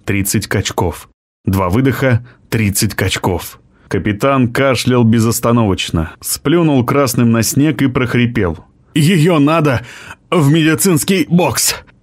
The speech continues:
"Тебе башку отшибло? Там газ!" "Ещё час не войти на корабль!"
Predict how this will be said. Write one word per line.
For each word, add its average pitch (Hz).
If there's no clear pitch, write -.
"Тебе 101
башку 95
отшибло? 101
Там 147
газ!" 135
"Ещё 104
час 120
не 110
войти 107
на 104
корабль!" 95